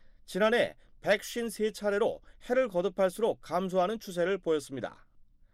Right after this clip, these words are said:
한국 민간 연구기관인 세종연구소 정성장 박사는 김 위원장의 올해 공개 활동 횟수가 줄어든 이유로 칠 차 노동당 대회 등 굵직한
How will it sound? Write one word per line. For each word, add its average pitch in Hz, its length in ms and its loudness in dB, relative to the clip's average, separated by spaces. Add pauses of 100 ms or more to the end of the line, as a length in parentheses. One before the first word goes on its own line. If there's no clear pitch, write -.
(440)
한국 240 360 2
민간 220 340 0
연구기관인 208 600 0
세종연구소 196 880 -2
정성장 202 600 0
박사는 175 460 -2 (440)
김 190 140 -4
위원장의 220 400 2
올해 214 260 4
공개 180 280 -4
활동 190 420 2
횟수가 185 380 -2
줄어든 175 420 -4
이유로 165 360 -4 (480)
칠 240 160 0
차 254 140 6
노동당 208 540 2
대회 202 220 4
등 80 200 -6 (400)
굵직한 202 640 -2